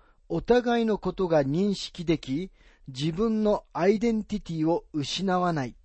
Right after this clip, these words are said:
ということです。地獄という言葉は、ギリシャ語ではハデスという言葉で、目に見えない世界を意味します。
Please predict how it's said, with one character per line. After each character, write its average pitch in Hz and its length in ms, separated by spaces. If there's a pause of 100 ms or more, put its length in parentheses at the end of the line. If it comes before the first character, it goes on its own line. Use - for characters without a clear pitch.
と 185 80
い 180 100
う 127 60
こ - 120
と 117 100
で - 120
す。 - 200 (3250)
地 131 240
獄 214 500 (100)
と 196 120
い 196 120
う 165 40
言 170 260
葉 139 120
は、 135 320 (260)
ギ 147 240
リ 220 80
シ 214 120
ャ 202 40
語 180 120
で 156 100
は 165 300 (100)
ハ - 260
デ 220 140
ス - 240 (100)
と 170 100
い 170 100
う 156 60
言 143 260
葉 127 100
で、 170 280 (340)
目 220 240
に 202 160
見 160 280
え 233 100
な 214 160
い 185 100
世 226 200
界 151 280
を 160 180
意 175 100
味 123 100
し - 140
ま - 100
す。 - 180